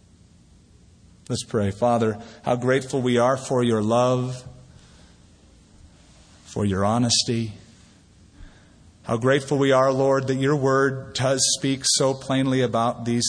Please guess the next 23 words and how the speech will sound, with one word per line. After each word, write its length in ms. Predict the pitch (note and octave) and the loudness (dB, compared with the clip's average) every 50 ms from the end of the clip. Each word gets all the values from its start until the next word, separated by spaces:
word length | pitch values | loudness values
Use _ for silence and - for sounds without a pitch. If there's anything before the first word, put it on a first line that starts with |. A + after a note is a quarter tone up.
| - | -4
things. 380 | - A2 A2 G#2+ G#2 G2+ G#2 G#2 - - - - - - - - - - _ - - - - - - _ - - - - - - - - _ _ _ - - - - - - - - _ _ - - - - - - - - - _ _ - - - _ - - - - - | -4 -4 -4 -2 -2 -2 -4 -6 -8 -10 -12 -14 -18 -20 -20 -20 -20 -20 _ -20 -20 -20 -20 -20 -20 _ -20 -20 -20 -20 -20 -20 -20 -20 _ _ _ -20 -20 -20 -20 -20 -20 -20 -20 _ _ -20 -20 -20 -20 -20 -20 -20 -20 -20 _ _ -20 -20 -20 _ -20 -20 -20 -14 -6
And 180 | C3+ B2 B2 A#2 | -2 0 0 2
we 260 | B2+ B2+ B2 B2 A#2+ - | 2 2 0 0 0 0
offer 420 | C3+ D3 F3 E3+ F3 - G3 F#3 F3 | 2 2 2 2 0 0 0 0 2
our 260 | C#3+ C#3+ C#3 C3+ B2 | 2 4 4 2 2
bodies 540 | A2 B2+ B2+ C3 B2+ A#2+ A#2+ A2+ G#2+ G#2 G#2 - - | 2 2 2 2 2 0 0 0 0 0 -2 -4 -4
just 460 | - - C#3+ D3+ E3 D#3 - - - - - | -2 0 2 2 4 2 2 0 -2 -4 -4
now 340 | C3+ C#3 C#3 B2+ A2 G#2 G#2 | -2 0 0 2 2 0 0
before 400 | G#2 A2+ G#2 - - C3+ C3 B2+ | -2 -4 -6 -4 -2 0 0 0
you 220 | A#2 A2+ A#2 A2 | 0 0 -2 -2
as 160 | A2 G#2+ - B2 | -2 -4 -4 -2
living 340 | B2 D3 D#3 E3 E3 E3+ | 0 0 0 0 0 0
sacrifices, 1120 | D3+ - - D#3 C#3 C3 B2+ - B2 G#2+ - A#2+ G#2+ G2+ F#2+ - - - - - - - - - - - - - - - - - - - - - - - - - - - - - - - - - - - | 0 0 0 0 0 -2 -6 -8 -10 -8 -6 -4 -4 -4 -4 -6 -10 -12 -12 -14 -14 -14 -16 -20 -20 -20 -20 -20 -20 -20 -20 -20 -20 -20 -20 -20 -20 -20 -20 -20 -20 -20 -20 -20 -20 -20 -20 -20 -20 -6
holy 380 | - - D3 E3 F3 F3 F3 F3 | 0 2 4 4 4 4 4 4
and 80 | E3+ | 2
acceptable 640 | E3 D#3+ - - - F3+ F3 F3 - E3+ D3+ D#3+ D#3 | 0 0 0 2 2 2 0 0 -2 -2 0 0 -2
to 140 | - - D#3 | 0 -2 -2
you, 220 | D#3 D3+ D3 C#3+ C3+ | 0 2 2 2 2
which 220 | B2+ C3 C3 - | 0 0 0 0
is 160 | D3 C3+ B2 | -2 0 0
our 160 | C3+ B2+ B2 | 2 2 2
reasonable 540 | A#2+ A#2+ B2+ B2+ B2 - B2+ B2+ A#2 B2 B2 - | 2 0 0 0 -2 -2 -2 -2 -2 -2 -4 -4
service. 600 | - - A2+ G#2 F#2 - F2+ F2+ - - - | -2 -2 -2 -4 -4 -6 -10 -12 -12 -14 -14